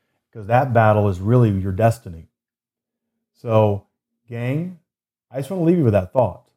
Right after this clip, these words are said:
right there. It's just a short thought, but I think it's a good one for you guys to meditate on.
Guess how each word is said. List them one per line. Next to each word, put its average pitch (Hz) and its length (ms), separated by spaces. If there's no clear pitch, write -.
right 104 160
there. 90 300
It's - 100
just 101 160
a 95 40
short 139 380
thought, 139 400
but 107 60
I 101 40
think 127 160
it's 107 100
a 101 40
good 123 220
one 131 160
for 117 140
you 113 80
guys 117 280
to 98 340
meditate 123 540
on. 127 420